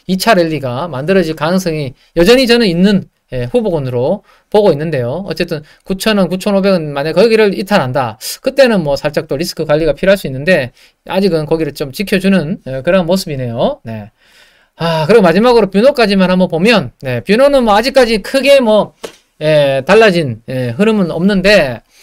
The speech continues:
어쨌든 최근에 말씀드렸던 그러한 부분들, 그죠? 네. 뭐 삼성병원으로 이번에 이제 디카스가 들어가기 시작했고,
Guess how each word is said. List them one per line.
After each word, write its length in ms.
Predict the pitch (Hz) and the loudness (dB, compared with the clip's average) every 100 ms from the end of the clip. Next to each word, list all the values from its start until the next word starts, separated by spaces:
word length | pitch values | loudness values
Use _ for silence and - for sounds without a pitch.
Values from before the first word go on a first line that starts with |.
| - - _ | -20 -20 _
어쨌든 380 | - 202 254 247 | -4 0 2 0
최근에 600 | 202 254 254 240 226 214 | 2 2 2 2 2 2
말씀드렸던 840 | 185 175 214 196 196 180 165 160 151 | 2 0 2 0 0 -2 -2 -4 -2
그러한 380 | 180 185 165 131 | 0 2 0 -4
부분들, 500 | 143 165 147 117 - _ _ _ _ _ _ _ _ | -4 -2 -2 -4 -8 _ _ _ _ _ _ _ _
그죠? 300 | 131 151 254 | -4 -2 -2
네. 400 | 123 120 113 104 - _ _ _ | -6 -8 -8 -12 -18 _ _ _
뭐 360 | 135 127 135 | -4 -2 -4
삼성병원으로 720 | 143 190 208 196 202 240 226 165 | 0 2 2 2 2 2 2 0
이번에 320 | 151 170 147 | 0 -2 -4
이제 380 | 135 143 135 135 | 0 0 0 -2
디카스가 520 | 202 233 220 - 147 | -4 -4 -4 -2 -2
들어가기 340 | 143 165 220 196 | 2 2 2 2
시작했고, 840 | 202 180 131 139 123 147 233 277 | 2 0 0 -4 -2 -2 -2 -6